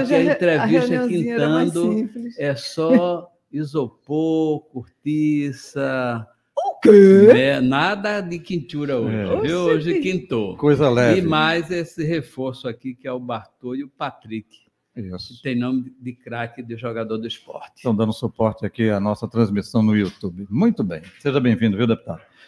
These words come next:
Speaker 3: Betânia Santana, colunista de política da Folha de Pernambuco. Bom dia, Betânia.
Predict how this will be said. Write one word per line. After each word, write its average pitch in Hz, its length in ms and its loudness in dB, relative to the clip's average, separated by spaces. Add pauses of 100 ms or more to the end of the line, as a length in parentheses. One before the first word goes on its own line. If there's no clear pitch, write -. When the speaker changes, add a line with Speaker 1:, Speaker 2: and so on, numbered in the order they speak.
Speaker 3:
Betânia 208 300 4
Santana, 202 360 4
colunista 180 380 2
de 160 80 -6
política 165 320 -4
da 143 60 -2
Folha 156 160 -2
de - 20 -12
Pernambuco. 127 400 0
Bom 123 120 2
dia, 170 120 -2
Betânia. 104 340 -2